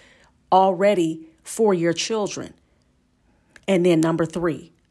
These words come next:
talking to your child, reading to your child. All of these things is all related to reading and education. Because again, we want to build in our children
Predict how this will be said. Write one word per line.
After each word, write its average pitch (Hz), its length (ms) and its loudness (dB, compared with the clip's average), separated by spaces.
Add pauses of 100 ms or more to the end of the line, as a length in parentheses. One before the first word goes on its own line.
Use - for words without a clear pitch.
talking 185 440 -2
to 156 140 0
your 139 160 -6
child, - 460 -12
reading 170 500 0
to 160 200 -6
your 147 120 -4
child. 139 320 -8 (240)
All 220 320 2
of 262 120 0
these 285 300 0
things 175 720 -4 (2000)
is 175 180 -2
all 196 500 4
related 139 560 -4 (380)
to 165 380 -2
reading 147 540 -4 (460)
and 180 120 0
education. 156 680 -6 (760)
Because 175 320 -2
again, 170 520 -2
we 185 200 -2
want 185 340 -6
to 175 160 -6
build 196 380 0
in 220 120 -2
our 151 140 -2
children 143 640 -6